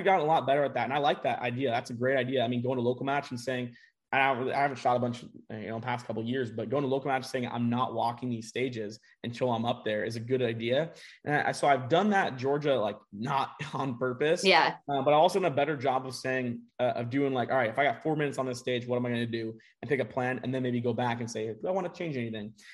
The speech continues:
Speaker 1: And the cool thing is when I've done the four minute walkthrough versus, like, all day when you're walking the stages,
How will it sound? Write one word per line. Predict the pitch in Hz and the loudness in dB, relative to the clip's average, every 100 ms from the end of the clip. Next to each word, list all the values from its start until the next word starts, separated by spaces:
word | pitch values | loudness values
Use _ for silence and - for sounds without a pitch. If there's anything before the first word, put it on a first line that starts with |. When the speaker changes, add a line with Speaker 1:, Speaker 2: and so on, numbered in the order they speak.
| - | -6
Speaker 1:
And | 160 | 0
the | 151 | 0
cool | - 180 | 2 0
thing | 190 180 | 0 -2
is | 170 147 120 - - | 0 0 -2 -16 -2
when | 143 | 2
I've | 131 | 4
done | 139 151 | 2 2
the | |
four | 127 139 151 | -2 0 2
minute | 160 - | 2 2
walkthrough | 135 151 - 156 | 0 0 -2 -2
versus, | 135 127 131 120 - _ | -2 0 2 0 -2 _
like, | 120 98 - - | -2 -2 -6 -4
all | 117 131 131 | 0 2 2
day | 117 117 123 | 0 2 2
when | 127 | 2
you're | 117 | 0
walking | 120 117 120 | 2 0 0
the | 117 | -6
stages, | - 113 131 160 160 | -4 -4 0 0 0